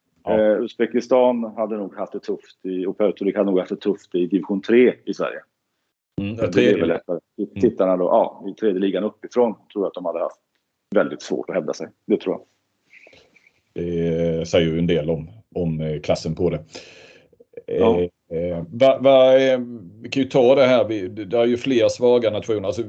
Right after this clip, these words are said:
Speaker 1: vi ska veta att Uzbekistan blir alltså, jag tror de blev femma i
Speaker 2: Mm.
Speaker 1: asiatiska mästerskapen, som var, eh, ja, blir ju som ett kval till V M då också. Eh, de fick ju till exempel storstryk, verkligen storstryk av Sydkorea, som Sverige i sin tur utklassade i O S till exempel. Så att, eh,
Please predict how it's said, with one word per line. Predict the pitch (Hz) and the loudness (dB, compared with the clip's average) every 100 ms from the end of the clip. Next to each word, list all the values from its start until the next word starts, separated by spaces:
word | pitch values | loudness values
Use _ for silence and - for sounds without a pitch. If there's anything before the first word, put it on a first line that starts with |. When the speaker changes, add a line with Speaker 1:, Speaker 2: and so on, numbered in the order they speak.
| 95 | -10
Speaker 1:
vi | 113 | -10
ska | 107 | 0
veta | 120 117 | 2 2
att | 123 | -4
Uzbekistan | - 117 117 - 107 | -2 -2 -2 0 0
blir | 113 113 | 2 0
alltså, | 104 113 104 110 | 0 -2 -4 -4
jag | 104 | -6
tror | 123 | -6
de | 110 | -4
blev | 110 | -4
femma | - 113 117 120 87 85 - _ _ _ _ _ - - | 0 2 2 0 -2 -4 -8 _ _ _ _ _ -20 -12
i | 101 104 | -4 0
Speaker 2:
Mm. | - | 0
Speaker 1:
asiatiska | 110 - - - | 0 -4 -6 -8
mästerskapen, | 98 101 90 90 82 87 | -6 -4 -4 -4 -4 -4
som | 85 92 | -6 0
var, | 92 90 87 87 | 2 4 4 4
eh, | 92 95 113 | 2 2 2
ja, | 92 - | 0 -2
blir | 110 117 | 0 2
ju | 92 98 | 2 0
som | 104 101 | -2 -6
ett | 90 | -2
kval | 127 110 87 85 | 2 4 2 -2
till | 101 95 | -6 -4
V | 104 90 | -2 -4
M | 90 | -4
då | 87 87 | -4 -4
också. | - 76 | -6 -12
Eh, | 76 76 87 82 101 | -10 -8 -6 -4 -4
de | 90 | -4
fick | 101 | -6
ju | |
till | 90 | -8
exempel | 90 98 82 92 | -4 -4 -2 -6
storstryk, | - 92 92 - 85 76 76 - - | -2 -2 -2 -4 -4 -4 -6 -12 -8
verkligen | 90 101 101 87 82 | 0 2 2 -2 -4
storstryk | 95 92 90 80 | -4 -4 -4 0
av | 85 85 _ _ - | -2 -2 _ _ -16
Sydkorea, | - 131 135 117 104 92 90 87 | 0 2 2 2 2 2 0 -2
som | 98 | -4
Sverige | 101 104 92 | 2 4 4
i | 85 | 0
sin | 92 85 | -4 -2
tur | 90 87 | -2 -2
utklassade | 87 - 85 85 87 87 | -4 -6 -4 -4 -4 -4
i | 85 87 | -2 -2
O | 92 82 | -2 -4
S | - - | -6 -8
till | 80 | -8
exempel. | 76 80 78 87 82 | -6 -6 -6 -10 -6
Så | 87 | -6
att, | 82 | -2
eh, | 85 | 0